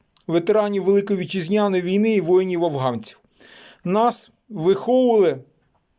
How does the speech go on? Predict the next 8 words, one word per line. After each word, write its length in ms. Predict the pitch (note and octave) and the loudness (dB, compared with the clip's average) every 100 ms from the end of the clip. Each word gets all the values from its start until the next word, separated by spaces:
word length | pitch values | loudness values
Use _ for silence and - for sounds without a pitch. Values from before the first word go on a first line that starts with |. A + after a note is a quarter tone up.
| _ | _
так, 400 | A#3 B3 B3+ - _ _ _ - | -2 -2 -4 -18 _ _ _ -20
що 200 | - - | -10 -2
ми 160 | G3+ A3+ | 2 2
були 220 | G#3 A3 | 2 0
готові 420 | F#3+ G3+ B3+ B3 | 0 0 0 0
померти 580 | G#3 F3+ F3+ F#3 F3 E3+ | 0 -4 -2 -2 0 -4
за 400 | C#3 F3 F3 E3+ D3 _ _ - | -4 -2 -2 -4 -12 _ _ -4
батьківщину. 760 | C#3+ F3 F#3+ D#3 - A2+ G#2+ | -2 -2 -4 -6 -4 -6 -8